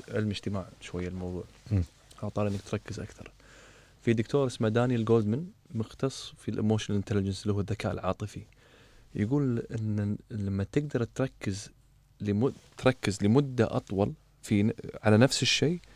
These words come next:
Speaker 1: تبدي أنت تفهم الشيء أكثر.
Speaker 2: مم.
Speaker 1: فتذكرني كلامك بالكلام اللي قاله هو، أنت على، أنت قا-، يعني
Speaker 2: أو يصير تقدير أكبر
Speaker 1: أو
Speaker 2: بالنسبة
Speaker 1: تقد-،
Speaker 2: لنا.
Speaker 1: أو تقدير أكبر،
Speaker 2: طب،
Speaker 1: ها؟
Speaker 2: و-،
Speaker 1: مم.
Speaker 2: تحس كأنك قاعد تسمع شيء مختلف.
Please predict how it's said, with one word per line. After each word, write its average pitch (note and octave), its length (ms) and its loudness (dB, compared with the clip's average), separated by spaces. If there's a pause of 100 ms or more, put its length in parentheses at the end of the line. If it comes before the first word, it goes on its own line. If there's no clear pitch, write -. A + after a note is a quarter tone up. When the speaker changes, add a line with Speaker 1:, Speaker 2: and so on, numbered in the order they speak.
(380)
Speaker 1:
تبدي D3 300 4
أنت C#3 140 0
تفهم C3+ 300 0
الشيء C3 300 -2
أكثر. - 280 -12 (520)
Speaker 2:
مم. G2 100 -6 (420)
Speaker 1:
فتذكرني C#3+ 1000 4
كلامك D3 400 6
بالكلام A#2+ 420 4
اللي G#2 200 4
قاله G#2+ 160 6
هو، G#2+ 140 4
أنت G2+ 180 2
على، G2 140 2
أنت A2 360 -2
قا-، A2+ 240 4
يعني G2 380 0 (320)
Speaker 2:
أو A2 100 4
يصير B2 180 2
تقدير G#2 420 4
أكبر E2+ 240 -2
Speaker 1:
أو D#2 60 -4
Speaker 2:
بالنسبة F2 340 4
Speaker 1:
تقد-، F2+ 100 6
Speaker 2:
لنا. D#2+ 300 0
Speaker 1:
أو A2 60 4
تقدير G2+ 380 -2
أكبر، - 260 -2
Speaker 2:
طب، - 20 2
Speaker 1:
ها؟ A#2+ 220 -6
Speaker 2:
و-، F#2+ 640 0 (340)
Speaker 1:
مم. F#2+ 160 -4 (240)
Speaker 2:
تحس - 280 0
كأنك D#3 380 0
قاعد C3+ 120 0
تسمع B2+ 240 -6
شيء B2 220 -4
مختلف. F2 520 -8